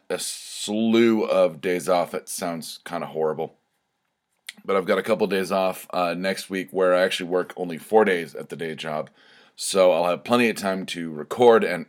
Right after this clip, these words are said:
edit. Uh, plus, with that extra day off, usually, um, I'm going to actually get some web work done. I'm gonna get out of the house and just knock it the hell out. Um, the sitemap has to get done, and I'm holding myself accountable, uh, right here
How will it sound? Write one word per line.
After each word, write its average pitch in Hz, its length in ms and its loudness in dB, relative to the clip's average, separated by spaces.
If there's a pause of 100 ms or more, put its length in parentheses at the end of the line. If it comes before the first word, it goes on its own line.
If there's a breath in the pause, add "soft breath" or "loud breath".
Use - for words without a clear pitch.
edit. 98 360 2 (480 soft breath)
Uh, 85 180 -2
plus, - 520 0 (320)
with 107 180 -4
that 101 160 -2
extra 98 360 -4
day 90 200 2
off, 90 320 2
usually, 87 680 -6
um, 80 320 -4
I'm 95 180 -6
going 98 220 0
to 95 160 -6
actually 82 340 -4
get 80 160 -8
some 82 140 -10
web 82 200 -4
work 76 160 -8
done. 80 140 -6
I'm 76 80 -6
gonna 76 140 -8
get 76 200 -10
out 101 140 6
of 98 60 2
the 92 80 2
house 87 360 -2 (760 soft breath)
and 104 400 2
just 92 280 -2
knock 87 520 -2
it 71 120 -14
the 80 100 -6
hell 78 280 -4
out. 73 340 -4
Um, 80 240 -6
the 78 60 -8
sitemap 90 600 -4
has - 400 -8
to - 120 -14
get 73 220 -8
done, 78 480 -8
and 76 520 -10 (120)
I'm 73 420 -6
holding 98 260 0
myself 82 360 -6
accountable, 90 560 -2 (180)
uh, 98 220 8
right 107 160 4
here 90 260 -2